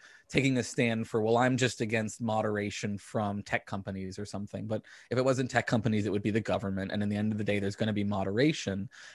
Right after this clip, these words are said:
And we just need to accept that there's gotta be some form of it and get down to the work of trying to draw lines as best we can, you know, hashing out terms of service, requiring that bans be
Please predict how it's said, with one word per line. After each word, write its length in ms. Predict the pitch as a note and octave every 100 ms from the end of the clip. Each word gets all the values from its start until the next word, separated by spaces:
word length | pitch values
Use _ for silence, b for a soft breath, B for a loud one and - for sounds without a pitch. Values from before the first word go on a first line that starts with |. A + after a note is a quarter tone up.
| B
And 100 | A#2+
we 60 | A#2
just 180 | A#2+ C#3
need 160 | A#2+
to 140 | B2 A2
accept 560 | - - G#2 - -
that 180 | A2 G2+
there's 160 | A2 -
gotta 180 | A2+ G#2+
be 80 |
some 280 | G2+ B2+ B2+
form 340 | - A2+ G2+ G2
of 120 | G#2
it 180 | G2+ - B B
and 220 | A#2 A2
get 180 | A#2+ -
down 240 | A2+ A2
to 80 | A2
the 140 | G#2+ G2+
work 340 | G2+ G2+ -
of 340 | G#2 G2 - - _ _ _
trying 520 | - - A2 A2+ A2
to 100 | G#2+
draw 280 | G2 A2 G#2
lines 460 | G#2 G2 G2 G2 G2
as 140 | G2+
best 320 | - G2 -
we 80 | G2
can, 500 | G2 A#2+ G#2+ G#2 G2+
you 80 | G2+
know, 280 | G2 G2 G2+ B B B -
hashing 480 | - C3 G#2+ - A2
out 160 | G2+ -
terms 280 | A2+ G2+ G#2
of 120 | -
service, 520 | - C#3+ C3 B2 - b b
requiring 640 | A#2 - A2+ A2 A2 G#2+ G#2
that 220 | G#2 G#2+
bans 460 | G#2 G2+ G#2 G2+ G2+
be 520 | G#2+ G2+ G2 G2